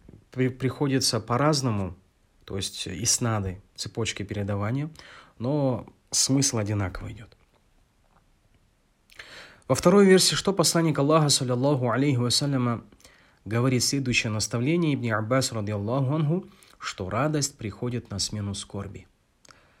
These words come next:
То есть иногда на человека обрушиваются всевозможные бедствия и испытания, и его положение может стать столь трудным, что им овладевает печаль и скорбь.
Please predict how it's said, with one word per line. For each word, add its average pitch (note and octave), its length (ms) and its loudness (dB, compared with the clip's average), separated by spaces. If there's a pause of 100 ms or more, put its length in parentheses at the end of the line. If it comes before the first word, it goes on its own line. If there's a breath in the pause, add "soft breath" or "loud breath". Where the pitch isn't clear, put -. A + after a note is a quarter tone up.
(420 soft breath)
То - 80 -16
есть - 100 -4
иногда C#3 240 2
на F#3 140 4
человека D#3 460 2
обрушиваются B2+ 760 0
всевозможные D3 960 0
бедствия G2 640 -2
и G2 40 -8
испытания, E3 720 -2 (540 soft breath)
и F#2+ 140 -6
его B2 300 2
положение C#3+ 480 4
может C#3 280 2
стать - 260 -2
столь A#2 240 -2
трудным, D#3+ 580 0 (1080 soft breath)
что - 260 -4
им E3+ 240 4
овладевает B2 640 2
печаль A2+ 340 -4
и - 20 -4
скорбь. - 360 -10